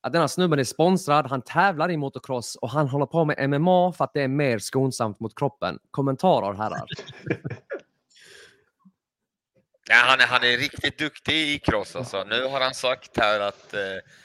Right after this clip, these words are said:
Speaker 2: han kommer inte köra något nu, eh, eh, mer. Det här sista säsongen har han sagt efter den här som han, innan han,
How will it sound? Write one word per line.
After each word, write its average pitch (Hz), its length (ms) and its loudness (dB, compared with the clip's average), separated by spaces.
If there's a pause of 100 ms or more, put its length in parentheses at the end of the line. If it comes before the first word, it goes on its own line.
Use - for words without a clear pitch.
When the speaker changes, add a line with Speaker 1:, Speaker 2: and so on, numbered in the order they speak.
(320)
Speaker 2:
han - 140 -10
kommer 139 180 -4
inte - 120 -8
köra 135 340 4
något 147 260 -6
nu, 127 520 -6
eh, 98 360 0 (600)
eh, 87 240 -2
mer. 123 480 -4
Det 117 60 -4
här 120 100 0
sista 120 340 -2
säsongen 110 420 -6
har 120 100 -4
han 113 120 -6
sagt - 400 -10
efter 98 260 -8
den 95 80 -12
här 92 200 -4
som 98 160 -14
han, 92 260 -8
innan 95 280 -8
han, 92 140 -8